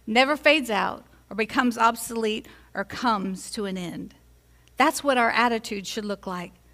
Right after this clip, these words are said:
Does our attitude, does our frame of mind, our way of thinking,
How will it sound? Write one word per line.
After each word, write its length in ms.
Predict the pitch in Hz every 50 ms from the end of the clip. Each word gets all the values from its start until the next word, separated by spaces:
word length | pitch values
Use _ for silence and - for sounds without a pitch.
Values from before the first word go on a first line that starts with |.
| _ _ _ _ _ _ _ _ _ -
Does 200 | - 262 269 254
our 240 | 320 294 311 311 277
attitude, 540 | - 269 285 294 294 277 - - 311 294 262
does 160 | 233 233 220
our 160 | 294 285 311
frame 480 | 311 - - - 254 254 269 277 285 277
of 80 | 254 220
mind, 600 | 233 233 226 226 233 240 247 247 247 254 247 - -
our 200 | 214 226 247 262
way 400 | 254 233 233 247 233 240 254 254
of 100 | 247 247
thinking, 840 | - - - 254 254 254 254 254 262 254 254 269 285 262 - -